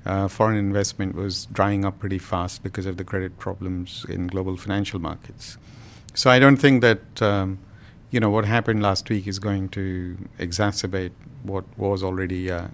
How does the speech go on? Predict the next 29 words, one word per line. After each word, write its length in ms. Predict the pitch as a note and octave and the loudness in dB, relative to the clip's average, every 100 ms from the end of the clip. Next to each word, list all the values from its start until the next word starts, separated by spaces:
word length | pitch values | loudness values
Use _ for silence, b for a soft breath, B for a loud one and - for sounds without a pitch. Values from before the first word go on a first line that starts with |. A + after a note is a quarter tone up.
| - | -10
a, 340 | F#2+ - - | -8 -10 -12
a 20 | |
pretty, 400 | - G2+ F#2+ F2+ F2+ B B B B - G2 | -8 -4 -4 -6 -10 B B B B -12 -4
uh, 340 | G2 F#2 F#2 - | -2 -2 -4 -4
bad 320 | G2 G#2 G2+ | 2 2 2
situation 560 | G#2 - G#2+ G#2+ - F2+ | -4 -2 -2 -2 -4 -8
as 160 | F#2+ | -6
far 120 | - | -4
as 100 | F#2+ | -4
global 280 | F2+ A#2 A2 | 0 0 0
investment 500 | G2 F2+ F2+ - F2+ | -2 -4 -6 -8 -10
is 120 | F2 | -10
concerned. 420 | - F#2 - F#2 - B B B B B B B - | -10 -10 -10 -12 -16 B B B B B B B -2
Um, 400 | A2 A2+ A#2 A#2+ | 4 6 6 4
I 140 | C3 C#3 | 4 6
think 160 | F#3 | 8
it's 100 | C#3 | 8
interesting 500 | C#3+ C#3+ C#3+ - C3 | 6 6 4 4 4
to 100 | A#2+ | 4
observe, 440 | G#2 F#2+ G#2 G2+ F#2+ | 2 2 4 4 2
you 80 | G2+ | 0
know, 540 | G2 G2 - F#2 F2 - - | 0 0 -2 -8 -10 -12 -10
a 40 | - | -4
couple 220 | G#2+ G#2+ | -2 -2
of 100 | - | -4
comments 380 | G#2+ G2+ F#2+ F#2+ | -2 0 -2 -4
I'd 140 | F2+ | -4
make 340 | F#2 F2+ - | -4 -6 -8
that, 180 | - F#2 | -6 -6